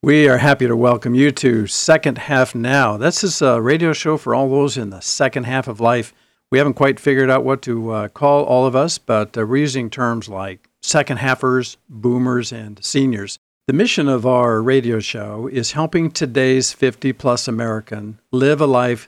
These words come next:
that matters. And that theme is gonna come out throughout every show, and you'll hear it with our guests and all the, the things.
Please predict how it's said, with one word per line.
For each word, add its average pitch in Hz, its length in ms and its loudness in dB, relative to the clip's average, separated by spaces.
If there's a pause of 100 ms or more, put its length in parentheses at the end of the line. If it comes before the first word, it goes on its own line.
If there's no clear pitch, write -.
that 131 200 -4
matters. 117 640 -4 (120)
And 135 120 0
that 180 120 -2
theme 170 360 2
is 120 100 0
gonna 135 220 -2
come 127 180 -4
out 127 220 0
throughout 117 500 -2
every 131 400 0
show, 107 460 -4
and 107 180 -12
you'll 110 140 -6
hear 139 280 0
it 135 100 0
with 120 180 -8
our 98 120 -4
guests 135 440 -2
and 107 100 -12
all 117 300 0
the, 113 140 -6
the 104 180 -12
things. 113 460 -8